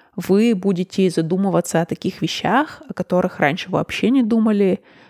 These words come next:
Вы будете дискутировать и выражать своё мнение. Ну и ко всему прочему, это ещё и время, которое вы проводите со своими друзьями,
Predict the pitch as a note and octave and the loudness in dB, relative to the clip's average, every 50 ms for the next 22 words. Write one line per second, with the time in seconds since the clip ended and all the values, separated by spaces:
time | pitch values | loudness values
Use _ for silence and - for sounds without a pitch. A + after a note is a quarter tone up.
0 | _ _ - F#3+ E3+ E3+ F3+ E3 D#3 D#3+ - - - E3+ E3 D#3+ D3 D3+ D#3+ - | _ _ -2 -2 0 2 0 0 0 -2 -2 -2 -2 0 0 0 -2 -4 -6 -6
1 | - - - - - - F3 A3+ C4+ C4+ A3+ G#3 G#3 G3 G3 - - - - F3+ | -6 -10 -16 -14 -6 -2 0 2 2 2 2 2 2 0 0 -2 -6 -8 -4 -2
2 | F3 E3+ E3 D3+ F3 F3 E3 D#3 D#3 F3 F3+ D3+ D#3+ - - - D3+ D3+ E3 D#3 | 0 0 0 0 2 2 2 2 2 2 2 0 0 -2 -2 -2 0 0 0 -2
3 | D#3 E3 E3+ F3 A3 B3+ C4 A#3+ A3 G#3 G3 G3+ G3 _ _ _ _ _ _ _ | -2 -2 0 2 2 4 4 4 2 2 0 -2 -6 _ _ _ _ _ _ _
4 | _ _ _ _ - F3 F#3+ B3+ D4 C#4 C#4 - G3 - - - F#3+ F#3 F3+ D#3+ | _ _ _ _ -4 0 0 2 2 0 0 -2 -4 -4 -2 -2 0 0 0 -4
5 | - - - F3 G3+ D4 - - - D4 A#3+ G#3+ G3+ F#3 F3 E3 D#3+ D#3+ F3 F#3+ | -4 -2 0 2 2 2 0 -2 0 2 2 4 2 2 2 0 -2 -2 -4 -8
6 | - A#3+ - B3 B3+ - - - - - - - G3+ E3+ F3 - - - G#3 F#3+ | -10 -16 -20 -18 -18 -16 -10 -6 -4 -4 0 0 0 0 0 -2 -4 -2 0 0
7 | F3 E3+ D#3+ D#3+ E3 E3 E3+ F3 F3 - D#3 E3 A3+ B3+ C#4 A3+ F#3+ F#3 F#3 - | 2 2 0 0 0 0 0 0 0 0 2 2 2 2 2 2 2 2 0 -4
8 | - - G3+ F#3+ F#3+ F3 E3+ E3 D#3+ E3+ F#3+ G3 F#3 E3 - F#3 F3 E3+ F3 E3+ | -6 -2 0 0 2 2 2 2 0 0 0 0 0 0 0 0 0 0 2 0
9 | E3 D#3+ D#3+ E3+ - - D#3 F3 - - D#3+ - - - F#3+ F#3 E3+ D#3+ D#3+ D#3+ | 0 0 0 -2 0 2 2 2 2 -2 -6 -4 0 0 2 2 2 0 -2 -2
10 | - - E3+ - - D3+ E3 G#3+ B3+ C#4+ C#4+ A#3 A3 A3 | -2 -2 -2 0 0 2 2 2 2 2 2 0 0 0